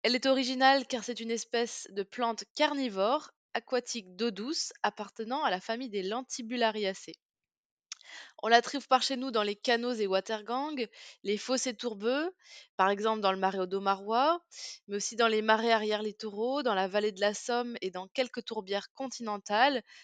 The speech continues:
comme les marais de la Souche et quelques sites du Launois, dans l'Aisne,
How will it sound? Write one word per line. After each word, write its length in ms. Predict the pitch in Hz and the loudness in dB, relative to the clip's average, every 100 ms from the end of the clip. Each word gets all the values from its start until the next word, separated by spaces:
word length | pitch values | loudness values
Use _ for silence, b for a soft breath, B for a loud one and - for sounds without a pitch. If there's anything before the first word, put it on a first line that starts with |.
| _ | _
comme 200 | - 220 | -2 0
les 100 | 220 | 2
marais 260 | 214 233 262 | 4 4 4
de 80 | 220 | 6
la 140 | 208 | 4
Souche 540 | - - 294 349 - - | 4 -6 -4 0 -2 -4
et 80 | |
quelques 300 | 202 220 233 | -4 -6 -4
sites 180 | 220 254 | -6 -6
du 100 | 214 | -4
Launois, 500 | 208 214 214 196 240 - B B B B - | -2 -2 -2 0 -2 -4 B B B B -4
dans 120 | 202 | 0
l'Aisne, 500 | 202 202 269 262 190 | 6 6 6 2 -2